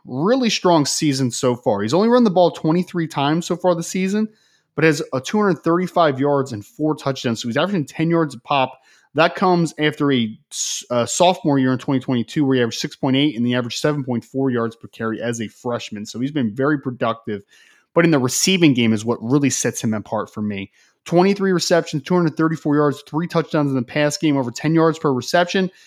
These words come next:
He had forty catches for over five, for five hundred eighty-one yards and three touchdowns as a sophomore. For a guy that is six foot, two hundred twenty pounds, really easy receiver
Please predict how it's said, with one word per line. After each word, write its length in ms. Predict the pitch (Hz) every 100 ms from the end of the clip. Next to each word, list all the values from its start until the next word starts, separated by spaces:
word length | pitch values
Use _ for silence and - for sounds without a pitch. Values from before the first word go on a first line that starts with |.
| - _
He 140 | 190
had 140 | 202 135
forty 340 | 185 185 190
catches 340 | 156 165 -
for 160 | 135 147
over 160 | 135 131
five, 360 | - 156 160 160
for 160 | - 135
five 380 | - - 185 202
hundred 220 | 190 165 -
eighty-one 400 | 180 180 160 147
yards 260 | 139 139
and 120 | 120 117
three 200 | 135 147
touchdowns 600 | - 135 - 131 120 - _ _ - -
as 220 | 131 147
a 60 | 135
sophomore. 480 | - 127 117 - 101
For 180 | - 165
a 40 |
guy 200 | 143 185
that 140 | 233 160
is 120 | -
six 200 | 190 190
foot, 180 | 185 185
two 100 | 175
hundred 140 | 170
twenty 240 | 147 160 156
pounds, 360 | 151 170 185 - _ _ _ -
really 440 | 120 196 196 151
easy 340 | - 151 156 139
receiver 640 | 117 - 139 117 98 98